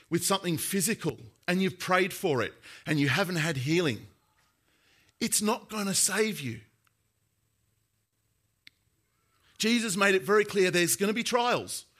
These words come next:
there's gonna be problems, there's gonna be challenges in this life. But do not be afraid. Why?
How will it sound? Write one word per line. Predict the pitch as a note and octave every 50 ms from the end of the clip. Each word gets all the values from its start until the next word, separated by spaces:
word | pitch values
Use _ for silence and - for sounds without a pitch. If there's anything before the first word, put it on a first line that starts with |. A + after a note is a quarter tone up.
| - - - -
there's | E3 E3+ D#3
gonna | - F#3+ G3 G#3
be | G3 A3
problems, | - - G#3+ G#3 F3+ F#3 D3+ C3+
there's | D3+ D#3 C3
gonna | C3+ F3+ F#3+ G3
be | A3 G#3
challenges | - - G3+ G3+ A3 A3 G#3+ F3+ G3 F3 D3+
in | E3+ D#3+
this | D3+ C3+ B2 -
life. | C#3 A2 G2+ B2 A#2 - - - _ _ _ _ - - - - - - - -
But | C#3+ F#3+ G#3+ G#3+ E3+ -
do | - A#3 C4 C#4+
not | C4+ C4 C4 A#3+ F3
be | F3 A#3 B3
afraid. | A#3 A3+ - A#3 A#3+ A#3+ A#3+ G#3 D3 B2 G2 - - - _ _ _ _ _ _ _ _ _ _ _ _ _ _ _ _ _
Why? | - C3 C#3+ D#3+ F3 G3+ A#3+ C4+ C#4+ C#4+ C#4 C4